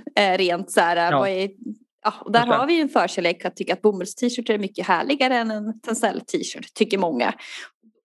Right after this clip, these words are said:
Speaker 1: Och då är det så här, ah, okej, innovation i all ära,
Speaker 2: Ja.
Speaker 1: men jaha. <laughs>
Speaker 2: Ja, men, och, och, och sen då, ja, precis. Nej, så, och jag, jag menar, det, det, det där är ju...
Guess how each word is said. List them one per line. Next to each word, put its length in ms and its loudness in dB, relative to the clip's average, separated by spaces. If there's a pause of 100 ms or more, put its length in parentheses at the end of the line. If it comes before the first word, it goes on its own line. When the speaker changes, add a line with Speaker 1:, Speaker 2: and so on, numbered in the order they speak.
Speaker 1:
Och 100 -8
då 60 2
är 40 4
det 40 2
så 100 -2
här, 100 -2
ah, 80 4
okej, 160 0
innovation 540 2
i 40 2
all 100 2
ära, 220 4
Speaker 2:
Ja. 80 -2
Speaker 1:
men 300 -4 (680)
jaha. 280 2
<laughs> 1300 -2
Speaker 2:
Ja, 180 6
men, 120 2
och, 160 4
och, 300 2
och 140 0
sen 220 2
då, 60 4
ja, 80 4
precis. 460 0 (360)
Nej, 420 2
så, 140 -2
och 120 2
jag, 260 0
jag 100 -4
menar, 360 2
det, 220 2
det, 140 0
det 100 -4
där 180 2
är 60 -2
ju... 420 -2